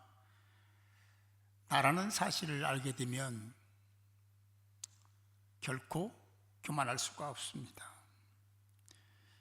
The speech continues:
교만한 사람은 우주를 창조하신 하나님을 모르거나 아니면 알아도 이를 대수롭지 않게 생각하는 사람,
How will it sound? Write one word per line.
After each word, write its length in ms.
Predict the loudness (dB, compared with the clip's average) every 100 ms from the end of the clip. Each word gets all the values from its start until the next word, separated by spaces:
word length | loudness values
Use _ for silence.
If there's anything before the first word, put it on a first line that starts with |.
| -20 -20 -20 -20 -6
교만한 340 | 6 8 10 10
사람은 600 | 10 10 10 6 4 4
우주를 280 | 8 8
창조하신 540 | 8 4 6 4 4 4
하나님을 580 | 6 8 8 6 4 4
모르거나 640 | 6 6 6 2 0 -4 -12 -20 -20 -20 -20 -20 -14 -4
아니면 520 | -2 -2 -2 -2 -4 -12 -20 -20 -20 -20 -20 -20 -20 -20 -20 0
알아도 600 | 12 12 12 12 6 6
이를 320 | 8 10 10
대수롭지 480 | 12 12 12 12 10
않게 180 | 10 8
생각하는 500 | 2 4 4 4 4
사람, 340 | 2 2 -2